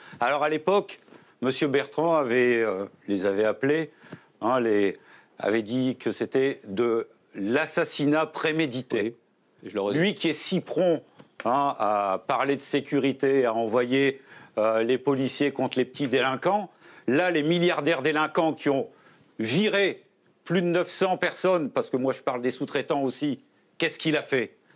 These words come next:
Speaker 1: Ben, il a fait le paillasson devant
Speaker 2: Plaisanter.
Speaker 1: ses actionnaires,
Speaker 2: Plaisanter.
Speaker 1: devant ses milliardaires. Et il fait la même chose face à tous ces grands groupes à qui il distribue, avec le budget de, de la région, des dizaines de millions d'euros.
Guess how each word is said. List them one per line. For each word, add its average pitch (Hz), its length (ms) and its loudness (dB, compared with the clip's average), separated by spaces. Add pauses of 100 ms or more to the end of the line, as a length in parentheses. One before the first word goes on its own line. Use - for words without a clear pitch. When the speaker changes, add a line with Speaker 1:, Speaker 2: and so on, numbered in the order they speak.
(200)
Speaker 1:
Ben, 139 340 0
il 117 140 -4
a 120 60 2
fait 139 200 0
le 120 140 2
paillasson 113 920 -4 (480)
devant 131 320 -2
Speaker 2:
Plaisanter. 98 180 -6
Speaker 1:
ses - 100 -10
actionnaires, 117 580 -2 (180)
Speaker 2:
Plaisanter. 101 260 0
Speaker 1:
devant 127 200 2
ses 135 180 -2
milliardaires. 131 720 0 (480)
Et 202 220 2
il 196 60 2
fait 196 220 2
la 185 140 0
même 190 240 -2
chose 190 500 0 (300)
face 185 340 -4
à 170 80 0
tous 190 260 -4
ces 175 220 0
grands 151 220 2
groupes 170 340 0 (240)
à 156 140 0
qui 170 220 -4
il 151 60 -2
distribue, 151 680 -2 (400)
avec 131 380 -2
le 127 100 2
budget 120 420 -2
de, 104 360 0
de 98 140 -4
la 110 120 0
région, 156 500 -2 (300)
des 143 200 -2
dizaines 139 600 -2
de 127 120 2
millions 127 400 2
d'euros. 123 480 0